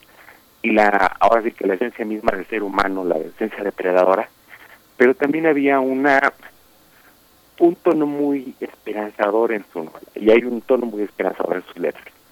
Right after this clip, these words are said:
Creo yo que, eh, por la épica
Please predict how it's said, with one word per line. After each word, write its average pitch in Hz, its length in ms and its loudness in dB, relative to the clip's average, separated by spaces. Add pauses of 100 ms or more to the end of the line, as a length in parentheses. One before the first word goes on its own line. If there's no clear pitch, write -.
(440)
Creo 170 180 6
yo 165 240 4 (100)
que, 151 340 0
eh, 104 580 -6 (480)
por 120 140 -4
la 127 260 2
épica 139 600 -2